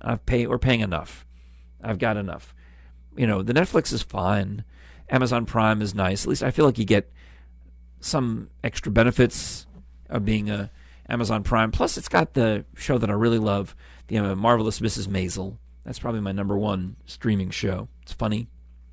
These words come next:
And that's on Amazon. And Mozart in the Jungle, my other favorite streaming show on Amazon Prime. So that's got two going for it. And then the Netflix has, you know, Ozark and probably some others that I don't know about.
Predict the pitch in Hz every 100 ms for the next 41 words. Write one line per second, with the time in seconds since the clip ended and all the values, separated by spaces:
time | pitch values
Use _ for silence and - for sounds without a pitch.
0 | - - - - - - - - - -
1 | 123 123 123 120 120 104 101 104 117 -
2 | - 120 120 123 127 113 110 98 110 101
3 | 104 139 - - - - - 120 117 110
4 | - - 117 107 - - - - 117 107
5 | 101 - 104 101 101 101 101 104 95 98
6 | - - - 117 120 - - 98 85 -
7 | - - - - - - - - - 131
8 | 127 117 117 120 - 113 - - 113 107
9 | 98 120 101 98 110 107 101 98 101 107
10 | 98 165 262 - 220 226 117 - 107 123
11 | 123 139 131 - - -